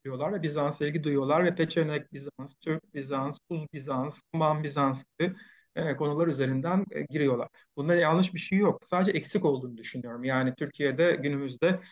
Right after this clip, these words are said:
ha-, tarihçilerin ciddi bir kısmının, ki sayısı çok az,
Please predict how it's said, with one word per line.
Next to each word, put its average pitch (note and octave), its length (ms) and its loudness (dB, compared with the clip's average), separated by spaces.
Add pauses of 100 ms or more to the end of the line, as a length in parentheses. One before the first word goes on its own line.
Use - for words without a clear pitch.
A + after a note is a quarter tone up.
(140)
ha-, D#3 220 0
tarihçilerin D#3+ 840 0
ciddi C#3+ 280 0
bir F#3+ 100 0
kısmının, D#3 480 -8
ki - 120 -14
sayısı C3+ 320 0
çok D3+ 200 2
az, - 380 0